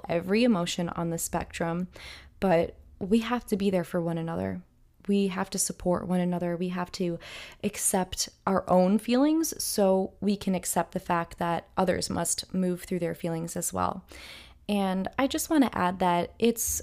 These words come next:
okay to set boundaries. If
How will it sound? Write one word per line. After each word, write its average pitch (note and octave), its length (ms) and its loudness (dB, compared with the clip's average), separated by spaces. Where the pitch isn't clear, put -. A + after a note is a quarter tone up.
okay A3+ 520 4
to G3+ 380 0
set - 300 2
boundaries. F#3 720 0
If G3 400 6